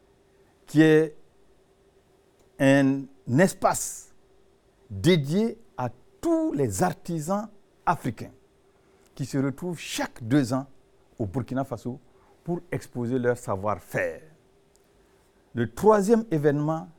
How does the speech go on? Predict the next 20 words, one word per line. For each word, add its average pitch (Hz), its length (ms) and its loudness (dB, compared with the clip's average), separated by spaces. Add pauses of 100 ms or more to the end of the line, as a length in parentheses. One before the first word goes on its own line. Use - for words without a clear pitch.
(600)
c'est - 180 -4
ce 127 140 -6
que 175 100 -6
nous 131 160 0
appelons 127 320 -2
la 113 240 -4
Semaine 139 500 -2
nationale 117 480 -4
de 101 100 -10
la 92 100 -8
culture. 92 560 -8 (1160)
C'est - 220 -2
l'un 190 300 6
des 143 180 2
rares 170 340 0
événements 131 420 0 (100)
également 151 340 4
sur - 160 -8
le 110 80 -4
continent 107 420 -10